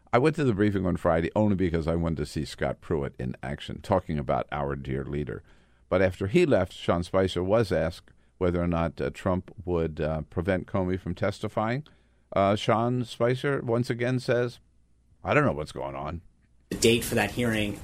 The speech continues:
Speaker 2: was just set. I have not, uh, spoken to counsel yet. I don't know what, what that,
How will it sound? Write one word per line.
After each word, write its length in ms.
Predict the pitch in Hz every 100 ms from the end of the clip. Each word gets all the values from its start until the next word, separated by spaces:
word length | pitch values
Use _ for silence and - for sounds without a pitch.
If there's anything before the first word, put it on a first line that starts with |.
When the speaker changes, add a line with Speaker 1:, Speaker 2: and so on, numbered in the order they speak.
| -
Speaker 2:
was 100 | 104
just 240 | 123 110
set. 300 | - 113 120 - - - -
I 80 |
have 100 | 113
not, 260 | 113 113 104 - - -
uh, 160 | -
spoken 380 | - - 120 117
to 60 | 104
counsel 340 | - 113 -
yet. 220 | 110 107 107
I 100 | 104
don't 220 | 107 107
know 100 | 104
what, 220 | 101 101 - -
what 220 | 104 -
that, 180 | 104